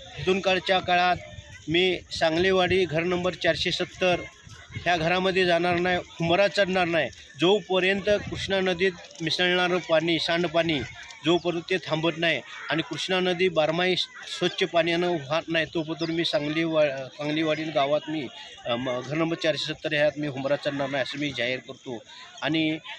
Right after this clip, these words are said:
अ, अनेक प्रश्न आहेत खेळाडूंचे आहेत. आज भारत देशामध्ये, अ, ऑलिम्पिक लेवलचे खेळाडू आहेत, पण त्यांच्यावर अन्याय होते. अनेक गोष्टी आहेत त्या, ह्या मी धाडसीनं मी निश्चितपणाने मी, मला खात्री आहे,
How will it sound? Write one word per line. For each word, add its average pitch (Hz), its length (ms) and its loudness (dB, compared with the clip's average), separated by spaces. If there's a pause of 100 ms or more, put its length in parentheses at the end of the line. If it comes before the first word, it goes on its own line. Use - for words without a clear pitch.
(240)
अ, 147 120 -4
अनेक 196 280 0
प्रश्न 185 280 -2
आहेत 170 120 2 (560)
खेळाडूंचे 180 540 4
आहेत. 180 200 2 (240)
आज 170 200 2
भारत 175 420 2
देशामध्ये, 180 720 2 (280)
अ, 160 60 2 (420)
ऑलिम्पिक 185 380 2
लेवलचे 190 400 2
खेळाडू 175 340 2
आहेत, 180 100 2
पण 185 160 -2
त्यांच्यावर 180 400 0
अन्याय 175 240 2
होते. 175 240 0
अनेक 196 380 2 (100)
गोष्टी 214 240 -4
आहेत 202 140 2
त्या, 165 140 2 (240)
ह्या 202 160 4
मी 208 300 2 (200)
धाडसीनं 185 500 0
मी 196 280 0 (260)
निश्चितपणाने 208 720 0
मी, 202 280 2
मला 185 280 2
खात्री 180 280 -2
आहे, 170 120 2